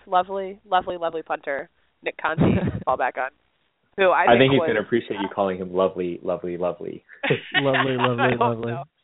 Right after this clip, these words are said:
Speaker 1: When he listens, as I'm sure he has, I'm sure he has this teed up, ready to go.
Speaker 3: Obvi.
Speaker 1: But, uh, <laughs> Obvi, Obvi. Um, he averaged
Speaker 2: <laughs>
Speaker 1: fifty point five, fifty point two yards a punt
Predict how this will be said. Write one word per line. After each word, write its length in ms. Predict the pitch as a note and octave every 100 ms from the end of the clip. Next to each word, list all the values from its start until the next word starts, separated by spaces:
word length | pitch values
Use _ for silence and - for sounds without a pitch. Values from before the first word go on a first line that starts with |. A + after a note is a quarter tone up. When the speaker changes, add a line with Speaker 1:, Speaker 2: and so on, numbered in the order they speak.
| _
Speaker 1:
When 180 | A3+ A3+
he 120 | A#3+
listens, 500 | A3+ A#3 F3 F3 -
as 80 | F3+
I'm 140 | F#3 F#3 -
sure 180 | F#3+ F3+
he 80 |
has, 160 | F#3+ E3+ E3 -
I'm 220 | F3+ F3 F#3
sure 120 | F#3+ F#3
he 80 | F3
has 120 | D#3+
this 140 | E3+ D#3 _ -
teed 180 | E3
up, 160 | D#3 D3+
ready 200 | D3+ C#3
to 80 | D3
go. 80 | D3+
Speaker 3:
Obvi. 640 | F#2+ F#2+ F3 E3+ F2+ E2+ _ _ _ _ _ F#3+
Speaker 1:
But, 40 | F3+
uh, 200 | F3 E3 -
<laughs> 120 | -
Obvi, 360 | F#3 - G3 -
Obvi. 540 | E3 D3+ D3 C#3 -
Um, 460 | G3 F#3 E3+ E3+ -
he 200 | - C#4
averaged 360 | A3+ B3+ C4 B3+
Speaker 2:
<laughs> 60 | C#5
Speaker 1:
fifty 560 | A#3 G#3+ - A3 G#3 G3+ _
point 280 | F#3+ F#3+ E3+ _ _ _ _
five, 380 | E3+ D#3+ F#3 G3+
fifty 220 | - - G3
point 240 | F#3 E3+
two 60 | -
yards 360 | F3+ D3 E3 -
a 60 |
punt 360 | - - D#3+